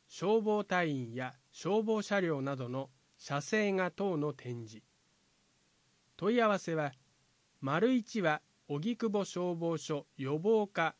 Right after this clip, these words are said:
防火管理係、電話、三三九五の零一一九。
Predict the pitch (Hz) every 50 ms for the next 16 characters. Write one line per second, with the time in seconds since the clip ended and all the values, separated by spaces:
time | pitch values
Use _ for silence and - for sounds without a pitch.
0 | _ _ - 135 123 123 147 180 226 240 - 226 202 - - 151 165 180 185 175
1 | 170 160 151 147 - 127 117 110 107 - _ _ _ _ _ _ _ _ 139 131
2 | 139 151 165 165 160 156 147 143 - _ _ _ _ - - - 180 220 247 240
3 | - - 240 233 220 180 151 139 - 156 165 175 180 175 175 180 175 143 123 120
4 | 123 127 139 - - _ _ - 131 127 147 185 196 190 202 190 - - - 123
5 | 117 117 - - - - - 156 135 113 107 101